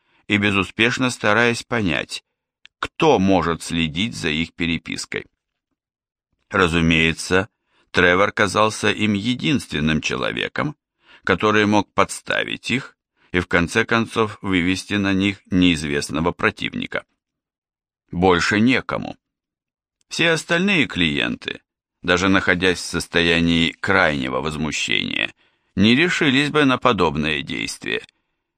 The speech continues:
И если адвокат собратьев не сумел установить источник опасности для всех участников этой махинации,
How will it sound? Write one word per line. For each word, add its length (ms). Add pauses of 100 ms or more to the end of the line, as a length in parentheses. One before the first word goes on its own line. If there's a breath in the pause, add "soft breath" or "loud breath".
(320)
И 120
если 400
адвокат 580
собратьев 640
не 140
сумел 400
установить 640
источник 600
опасности 640
для 180
всех 300
участников 720
этой 240
махинации, 800